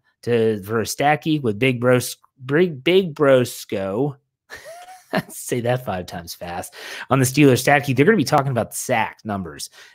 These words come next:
That'd be interesting. I'm gonna look forward to hearing what they have to say about that. Then tomorrow night, myself and possibly Lance Williams will be on for the Standard is the Standard. Thursday, we have the Steelers preview. Friday's Lance. Yeah, I said it.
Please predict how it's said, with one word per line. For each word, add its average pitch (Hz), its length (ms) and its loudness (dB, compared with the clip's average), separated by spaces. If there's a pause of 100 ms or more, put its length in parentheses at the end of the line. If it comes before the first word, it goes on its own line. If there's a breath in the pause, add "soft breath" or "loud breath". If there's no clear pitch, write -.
That'd 147 120 -6
be 117 120 2
interesting. 110 420 -2
I'm 95 80 -6
gonna 101 300 -4
look 107 120 -2
forward 110 200 2
to 92 80 -4
hearing 101 340 0
what 98 100 0
they 104 80 0
have 95 120 -2
to - 80 -10
say 104 160 0
about 92 200 0
that. 127 200 4
Then 120 100 -2
tomorrow 123 320 2
night, 123 320 4 (300 loud breath)
myself 127 500 4
and 107 100 -2
possibly 131 520 0
Lance 117 280 0
Williams 113 300 0
will 101 60 -10
be 110 100 0
on 117 160 0
for 113 140 -6
the 92 80 -6
Standard 110 340 -2
is 98 200 -4
the 85 40 -10
Standard. 156 460 2
Thursday, 131 320 2
we 117 80 2
have 107 80 0
the 98 80 -6
Steelers 101 340 -4
preview. 139 400 0
Friday's 120 460 0
Lance. 117 320 -2 (360 loud breath)
Yeah, 123 240 2
I 104 120 -2
said 151 340 2
it. 147 160 4